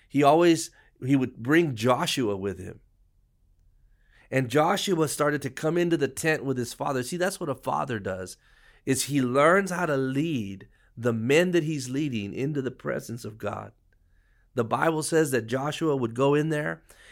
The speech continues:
and that Joshua, because Moses, because Moses brought him in, Joshua began to get a hunger for the presence.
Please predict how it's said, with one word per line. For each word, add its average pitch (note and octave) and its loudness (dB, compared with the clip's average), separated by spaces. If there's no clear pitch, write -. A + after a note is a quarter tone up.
and C3 0
that C3 4
Joshua, C#3 4
because B2+ 0
Moses, E3+ 2
because G3+ 0
Moses F#3 0
brought D3 0
him D3+ 0
in, C#3+ 0
Joshua D3 2
began C3+ -2
to C3+ 0
get C3 0
a A#2 -2
hunger E3 -2
for D#3+ -6
the B2 -2
presence. - -8